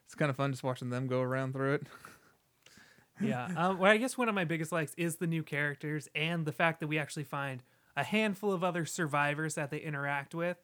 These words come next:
Speaker 2: 'Cause you don't get that. You meet, they meet, uh, Tallahassee,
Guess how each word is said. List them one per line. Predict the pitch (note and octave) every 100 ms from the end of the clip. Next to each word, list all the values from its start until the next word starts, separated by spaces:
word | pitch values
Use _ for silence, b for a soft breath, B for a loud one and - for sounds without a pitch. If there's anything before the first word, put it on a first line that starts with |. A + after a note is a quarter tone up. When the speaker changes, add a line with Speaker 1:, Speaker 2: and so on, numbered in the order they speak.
| _ _ -
Speaker 2:
'Cause | F3
you | E3
don't | G3+ A#3
get | D#3+ F3 -
that. | D3 C#3
You | D3 D#3
meet, | E3+ F#3+ -
they | D#3 E3
meet, | F3 E3+ -
uh, | D3+ C#3 C3
Tallahassee, | - E3 E3 E3+ E3+ F3 E3+